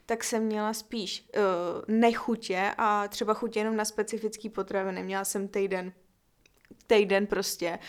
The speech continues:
chuť na vývary, týden jako na citron a tak dále. A to se strašně moc změnilo. A v tom prvním trimestru tak mi chodily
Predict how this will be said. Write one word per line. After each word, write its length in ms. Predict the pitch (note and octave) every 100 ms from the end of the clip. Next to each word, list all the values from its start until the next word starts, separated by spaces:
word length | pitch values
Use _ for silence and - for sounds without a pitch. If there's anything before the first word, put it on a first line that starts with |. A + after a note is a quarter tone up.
| - -
chuť 180 | - F#3+
na 120 | G3+
vývary, 440 | A3 G#3 G3 F#3+
týden 340 | F#3 F#3 F3+ F3
jako 200 | F3 F3+
na 100 | F#3+
citron 600 | - G#3 - G3 G3 -
a 80 |
tak 220 | G#3 G#3+ G#3
dále. 260 | F#3+ F3
A 80 | -
to 100 | G#3
se 140 | A3+
strašně 360 | A#3+ A#3+ G#3+ A#3+
moc 160 | A#3 A3
změnilo. 480 | G#3+ G3 G3+ F#3+ - - - - -
A 540 | A3+ A3 G3+ G3 G3 G3+ - _ _ _ _
v 60 | -
tom 180 | C#4+ C4+
prvním 340 | B3 C4 D#4
trimestru 600 | C#4+ A#3+ G3 - - D#3+
tak 140 | G3+
mi 120 | G#3 A#3+
chodily 560 | - A3+ A#3 B3 B3+